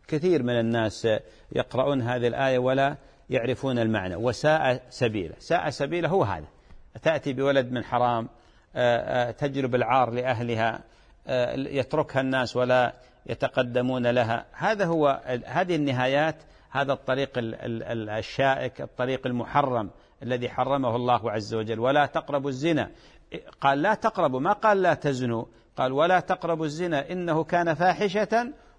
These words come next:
وساء سبيلا". النهايات مأساوية. الأمر الثاني، هذا الولد يجب عليها أن تأخذه ويجب عليها أن تربيه، لأنه سيكون على دين هذا الزاني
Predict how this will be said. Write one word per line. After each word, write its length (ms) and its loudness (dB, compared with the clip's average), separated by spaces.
وساء 520 0
سبيلا". 520 0
النهايات 560 0
مأساوية. 580 -2
الأمر 280 -2
الثاني، 580 -2
هذا 300 -2
الولد 380 0
يجب 400 0
عليها 480 2
أن 100 -2
تأخذه 600 0
ويجب 420 -2
عليها 360 0
أن 100 -8
تربيه، 640 0
لأنه 520 -2
سيكون 600 -2
على 280 2
دين 260 0
هذا 520 0
الزاني 560 0